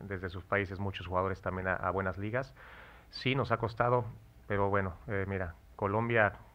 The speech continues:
que creo que es el más enrachado de todos, si no es de todo el mundo, eh, íbamos dos cero, eh, y, y al final nos cuesta, ¿no? Nos cuesta mantener esa ventaja y, y nos dan la vuelta. Eh, con Uruguay,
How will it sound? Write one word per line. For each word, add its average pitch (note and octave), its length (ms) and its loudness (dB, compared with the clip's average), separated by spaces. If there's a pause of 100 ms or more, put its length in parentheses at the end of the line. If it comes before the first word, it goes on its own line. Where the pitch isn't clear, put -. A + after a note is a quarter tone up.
(140)
que F#2+ 180 -2 (760)
creo F#2+ 180 -2
que G2 60 -6
es F2 40 -4
el F#2 80 -4
más G2 140 2
enrachado G2 420 2
de F#2+ 80 0
todos, B2 400 2 (180)
si G2 100 -6
no F#2+ 160 0
es F#2 40 -4
de F#2 80 -6
todo A2 140 4
el G#2 80 6
mundo, A#2+ 520 4
eh, F#2+ 360 -4 (480)
íbamos G#2+ 280 2
dos A2 160 2
cero, C#3 300 4 (200)
eh, F#2+ 600 -4
y, F#2 120 -6
y F2+ 80 -2
al F2 100 0
final G2+ 360 2 (520)
nos G2 180 -2
cuesta, G2+ 320 0
¿no? G2 80 -2
Nos G#2+ 140 -2
cuesta A2 200 -2
mantener G2+ 320 2
esa G2+ 160 2
ventaja A2 460 4
y, G2+ 140 -2
y F#2+ 80 -2
nos F#2 140 -2
dan G2 140 0
la G2 60 2
vuelta. G2 420 0 (540)
Eh, G2 640 0 (120)
con F#2+ 160 -2
Uruguay, G#2 440 6